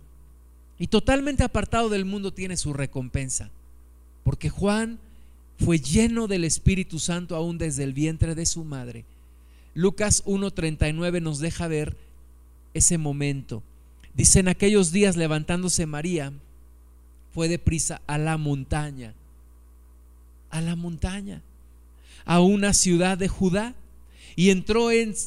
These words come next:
casa de Zacarías y saludó a Elizabeth. Y aconteció que cuando oyó Elizabeth la salutación de María, la criatura saltó en su vientre y Elizabeth fue llena del Espíritu Santo.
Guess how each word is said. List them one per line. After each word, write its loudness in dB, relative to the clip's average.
casa 0
de 2
Zacarías 0
y 0
saludó 4
a 2
Elizabeth. 0
Y 2
aconteció 0
que -6
cuando -2
oyó -2
Elizabeth -2
la -4
salutación -2
de -8
María, -6
la -4
criatura -4
saltó -2
en -4
su -2
vientre -4
y 4
Elizabeth 2
fue -4
llena -2
del -8
Espíritu -8
Santo. -12